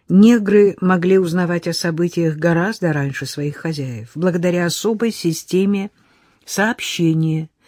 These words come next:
недоступной белым людям. Другое дело, они далеко не всегда знали, как правильно истолковать ту или иную новость. Сейчас все понимали, что мир —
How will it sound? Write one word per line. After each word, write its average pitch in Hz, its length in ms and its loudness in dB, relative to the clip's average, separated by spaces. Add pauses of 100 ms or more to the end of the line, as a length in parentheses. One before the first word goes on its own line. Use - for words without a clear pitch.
(140)
недоступной 180 720 0
белым 156 440 2
людям. 117 420 -4 (480)
Другое 165 440 2
дело, 269 260 0
они 180 180 2
далеко 175 340 0
не 196 160 0
всегда 185 380 -2
знали, 180 500 -2 (320)
как 165 260 -4
правильно 170 480 2
истолковать 196 720 -2
ту 165 160 2
или 156 300 2
иную 180 280 0
новость. 190 640 -4 (600)
Сейчас 165 400 -4
все - 260 -2
понимали, 156 480 0
что - 240 -4
мир — 247 400 2